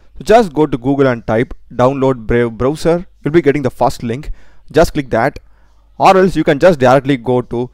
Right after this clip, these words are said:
brave dot com. If you search that, you'll be getting the same thing. And here we'll be having a option to download Brave. If you want to read the features, you can just scroll down and read it through.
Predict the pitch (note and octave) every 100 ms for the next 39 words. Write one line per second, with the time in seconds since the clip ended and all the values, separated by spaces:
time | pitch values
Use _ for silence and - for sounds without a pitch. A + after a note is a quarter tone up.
0 | - - A#2 C#3+ D3 B2 A2+ - A2 C#3+
1 | E3 - - - - - _ - _ _
2 | - C3+ - E3 C#3+ D3 D#3 C3 C#3 B2+
3 | B2+ B2 A2+ B2+ B2 G#2+ G2+ G#2 - -
4 | _ - B2 D3 - - G3+ A3 E3+ D3
5 | D#3 - B2 B2 A2 A#2 - B2+ - B2
6 | A2 A#2 B2 - A#2 B2 A#2 G#2 B2+ D#3+
7 | E3+ - D3+ D3 C3 C#3+ A#2 C3+ A#2+ -
8 | E3+ E3+ D#3+ D3+ B2+ C3+ A#2 B2 - B2
9 | B2 A#2 A2 A#2 G#2 A2 - - A#2+ A#2
10 | A2 - - -